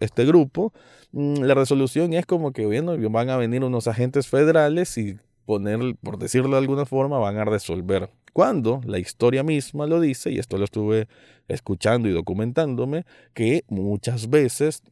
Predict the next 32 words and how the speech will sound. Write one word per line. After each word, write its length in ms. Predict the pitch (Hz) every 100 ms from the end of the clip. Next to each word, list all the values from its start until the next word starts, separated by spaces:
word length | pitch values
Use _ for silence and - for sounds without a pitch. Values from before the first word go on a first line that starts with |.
| -
los 240 | 87 -
propios 420 | - 90 104 104 -
federales, 720 | 110 113 135 131 127 135 -
los 220 | - -
propios 600 | - 107 92 - 104 -
agentes 440 | 107 110 107 113
gubernamentales 960 | 123 123 127 127 135 143 147 131 151 - _ _ _
formaban 880 | - 110 98 90 101 156 202 113 -
parte 460 | 98 120 185 -
de 100 | -
estos 280 | 110 - 156
asesinatos 680 | 120 107 90 85 92 - 160
sistémicos, 840 | 107 - - 143 208 101 - - _ -
o 40 | -
sea, 100 | 92
formaban 720 | - 95 90 90 98 185 175
parte 400 | 113 113 185 185
de 100 | 113
este 180 | -
reinado 520 | 165 117 98 101 165 156
del 160 | 110
terror. 400 | - 95 180 220 - - - -
Y 200 | 208 214
aquí, 480 | 180 185 196 185 -
hasta 240 | 151 - 147
cierto 340 | 170 170 170
punto, 380 | 160 160 170 160
parece 400 | - 120 120 -
una 160 | 127 120
lavada 560 | 104 95 98 101 101
de 240 | 101 - -
cara. 460 | - 92 - 101